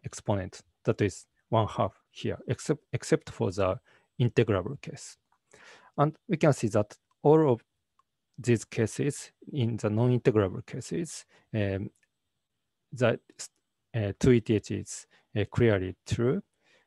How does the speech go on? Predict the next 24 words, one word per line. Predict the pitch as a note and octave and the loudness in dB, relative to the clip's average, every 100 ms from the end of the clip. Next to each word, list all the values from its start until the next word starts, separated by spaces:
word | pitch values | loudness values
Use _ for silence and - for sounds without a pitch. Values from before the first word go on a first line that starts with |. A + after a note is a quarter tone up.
| _ - | _ 0
even | C#3 A#2+ C3+ | 2 4 4
if | C#3+ - - - | 2 -6 -20 -6
the | A2+ F#2+ F#2+ - | 0 0 -2 -4
non-integrable | B2+ A#2+ A#2+ B2 G#2+ G#2+ G2+ - | 0 2 4 4 4 2 0 -4
term | G#2+ F#2+ | -4 -4
is | G2+ - | -8 -6
very | G2 G2 | -4 -2
small. | - - F#2 B2 - _ - - - _ - - - - | -4 -10 -10 -12 -16 _ -16 -16 -18 _ -20 -20 -12 -2
On | |
the | C3 | 2
other | F#3+ F#3+ | 4 4
hand, | C3 G2+ - _ _ - | 2 -2 -6 _ _ 4
<laughs> | A#2+ - | 6 6
in | C3+ C3 | 4 4
the | B2+ B2+ C3 | 6 6 4
swapping | D3+ - E3+ - A#2+ G2 - _ | -2 2 2 4 0 0 -12 _
operator | - G#2 F#2+ G2 - | -6 -4 -4 -8 -8
case, | - C#3+ - - _ _ - | -8 -8 -8 -18 _ _ 0
we | C3+ | 2
again | A#2+ F3+ D#3+ | 4 4 2
have, | A#2+ G#2 - _ _ _ - | 0 -2 -10 _ _ _ -6
uh, | G2+ - _ _ - | -4 -6 _ _ -6
the | A#2+ A2+ | -4 -2
universal | A2+ G2+ A2 - G2+ | 0 2 2 0 -4